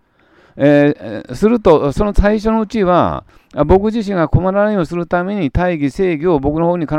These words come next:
ず置いて、えー、そして怒らせたのかと思っておりました。しかし、その結果、どういうことが起こるかといえば、怒る、怒る必要のないこと、通-、通常の言動で済むことを怒らされたりすること。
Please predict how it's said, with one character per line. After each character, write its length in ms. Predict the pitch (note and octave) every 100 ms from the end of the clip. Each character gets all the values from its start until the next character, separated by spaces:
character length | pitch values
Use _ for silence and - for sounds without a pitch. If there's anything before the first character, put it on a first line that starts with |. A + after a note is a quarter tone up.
| F3
ず 80 | D#3+
置 120 | C#3+
い 40 | C#3
て、 280 | D3+ C#3 -
え 180 | - B2+
ー、 40 |
そ 160 | B2+ G#3
し 40 |
て 180 | - C3+
怒 180 | B2 D3+
ら 100 | E3+
せ 60 | D#3
た 80 |
の 80 | C3
か 100 | A2
と 120 | G#2+
思 160 | A#2 C#3+
っ 20 |
て 140 | - G#2+
お 60 |
り 100 | G#2
ま 120 | A#2
し 140 | A2 -
た。 240 | D#2+ C#2 - _ _ _ _ _
し 120 | A#3
か 140 | F3+ G#3
し、 140 | E3
そ 160 | C#3+ G3+
の 160 | A3+
結 300 | G#3+ G#3 G#3 -
果、 280 | - G3 B2
ど 160 | C3 F3+
う 20 |
い 20 |
う 20 |
こ 80 | G3
と 100 | G#3+
が 60 | F#3+
起 80 | D#3+
こ 80 |
る 60 | E3+
か 140 | D3+
と 80 | C#3
い 20 |
え 100 | C#3+
ば、 320 | D3+ E3 F2 - _ _ -
怒 320 | D#3+ G#3+ G#3
る、 60 | D3+ C3+
怒 340 | - D#3+ B3 B3
る 100 | G#3+
必 180 | -
要 140 | F3+ E3+
の 120 | E3
な 140 | F#3
い 80 | E3+
こ 120 | B2+ G#2+
と、 160 | G#2
通-、 540 | F#2+ - G3 G3 D#3 D3+
通 240 | - A3
常 200 | A3 A3
の 140 | G#3+ G3
言 260 | G3+ G#3
動 160 | G3 G3+
で 120 | G3
済 140 | -
む 140 | G#3 F3+
こ 140 | E3
と 120 | C#3
を 80 | C3+
怒 140 | A#2 D#3+
ら 140 | D#3+
さ 140 | D#3+
れ 100 | C3+
た 140 | G#2 G#2+
り 100 | G2
す 100 | A2+
る 100 | A2+
こ 120 | F#2+
と。 300 | D2+ D2 -